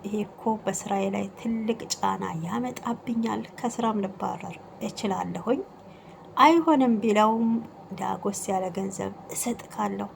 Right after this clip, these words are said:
ከዚህ ቀደም ብዙ ስራዎችን አብረን ሰርተናል፣ ለአንዴ ብቻ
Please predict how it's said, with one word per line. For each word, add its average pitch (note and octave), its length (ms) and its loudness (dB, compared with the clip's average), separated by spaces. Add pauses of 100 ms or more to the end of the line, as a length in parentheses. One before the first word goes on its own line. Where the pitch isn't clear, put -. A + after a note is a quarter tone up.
(260)
ከዚህ D#4+ 380 0
ቀደም A#3+ 440 2 (1080)
ብዙ G#3+ 280 0
ስራዎችን A#3+ 540 2 (140)
አብረን F#3+ 460 0
ሰርተናል፣ A#3+ 680 -2 (100)
ለአንዴ F#3+ 540 -4 (120)
ብቻ - 500 -14